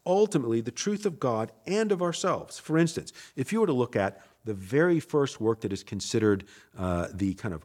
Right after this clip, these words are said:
opening of English literature, you'd go all the way back into about the eighth or ninth century A D, long before English would be a recognizable language, and you would look at the manuscript text of Beowulf. Beowulf is written in an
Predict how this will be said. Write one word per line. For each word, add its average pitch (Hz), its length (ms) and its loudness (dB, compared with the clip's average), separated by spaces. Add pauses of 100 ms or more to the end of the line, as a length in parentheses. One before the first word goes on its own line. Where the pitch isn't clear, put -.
(140)
opening 107 680 2 (320)
of 92 420 0 (120)
English 117 600 2
literature, 104 460 -2
you'd 107 220 -6
go 107 160 0
all 131 260 2
the 185 80 -4
way 175 100 4
back 92 300 -2
into 98 140 -4
about 95 220 -2
the - 100 -20
eighth 127 260 -2
or 127 60 -4
ninth 117 260 -2
century 101 640 -2
A 104 160 2
D, 76 340 -6 (260)
long 143 320 0
before 113 380 -2
English 104 380 0
would 90 80 -2
be 92 100 -2
a 87 60 -2
recognizable 85 760 -4
language, 69 420 -14 (240)
and 127 200 0
you 190 100 2
would 170 160 4
look 117 320 0
at 95 220 -4 (260)
the 98 400 -2
manuscript 131 840 -2
text - 420 -8 (240)
of 120 400 -4
Beowulf. 117 640 2
Beowulf 113 440 2
is 98 160 -4
written 107 200 -2
in 98 80 0
an 92 140 -4